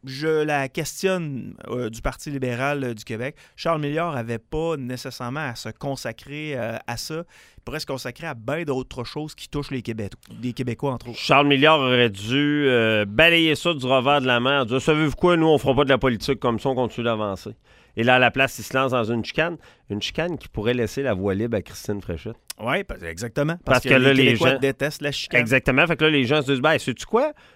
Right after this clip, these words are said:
Speaker 2: La troisième voie, ça chicane avec personne, ça. »
Speaker 1: Puis tu sais, tu, tu, tu tues l'histoire. Tu dis, « Savez-vous quoi ? Il y a des enquêtes en cours. Les résultats de l'enquête, je vais en prendre acte,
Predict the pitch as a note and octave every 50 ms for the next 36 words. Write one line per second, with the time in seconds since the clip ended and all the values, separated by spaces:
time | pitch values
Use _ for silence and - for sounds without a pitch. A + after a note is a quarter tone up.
0 | _ - B2+ C#3+ D3 - - D3+ F3 G3 G3+ E3+ F3+ F3+ F3 D#3+ D3 E3 G#3 A#3
1 | A3 - C#3+ C3+ - - - - - F3 F3 F3 E3+ - - - C#3+ - - -
2 | D3+ D3 D3 C#3 B2+ - B2 B2 _ _ _ _ _ _ _ _ _ _ _ _
3 | _ _ _ _ _ - - - - C#4 D#4+ B3+ - - - G3+ F3 D#3+ - _
4 | - - - _ _ _ - - - E3 _ _ - - - - D4+ D4+ C4 G#3
5 | D#3 - - - D#3+ E3 D3+ C#3 - - A#2 A2+ - - G3 G3 F#3+ E3 - -
6 | G3+ G3+ G#3+ G#3+ G#3 G3 F#3+ _ _ - C3 C3+ D#3 F#3 G3+ G#3 G#3 G#3 G3 -
7 | _ - C3 D#3+ E3+ D#3+ E3 E3+ D#3 D3+ C#3+ - E3 E3+ F3 E3+ - C3 B2 A#2
8 | - - E3+ F3+ F#3 F#3 F3+ - _ _ _ _ - A2+ D3+ F3+ E3+ E3 F3+ F3
9 | D3+ - - F3+ F3 D#3 D3+ C#3 C3+ C3 - D#3+ D#3 D#3 D#3+ D#3+ - - - A2
10 | A#2 C#3+ E3 E3 D#3+ C#3+ C3 C3+ C3 B2+ B2+ C3+ C#3+ D3+ D#3